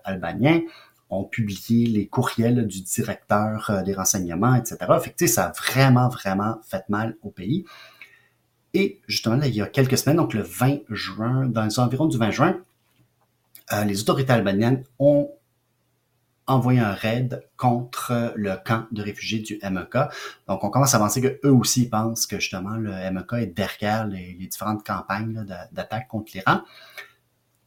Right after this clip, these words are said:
Les États-Unis ont décidé, là,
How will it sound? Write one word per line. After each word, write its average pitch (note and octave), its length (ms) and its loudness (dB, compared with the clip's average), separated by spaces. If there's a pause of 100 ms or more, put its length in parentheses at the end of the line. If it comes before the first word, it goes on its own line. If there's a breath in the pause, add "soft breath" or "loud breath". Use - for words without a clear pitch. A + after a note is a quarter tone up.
(680)
Les C#3+ 200 2
États-Unis C#3+ 760 6
ont G#2+ 160 0
décidé, A#2 560 0
là, A2 240 -2